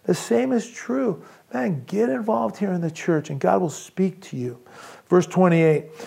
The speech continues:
"So the young woman ran and told her mother's household these things."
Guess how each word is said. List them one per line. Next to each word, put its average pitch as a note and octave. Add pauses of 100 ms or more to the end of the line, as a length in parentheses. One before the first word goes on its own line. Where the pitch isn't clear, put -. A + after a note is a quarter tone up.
(120)
"So G3
the F#3+
young G3+ (840)
woman G3+
ran F3
and D3
told F3+
her D3+
mother's E3
household E3
these D#3+
things." F#3+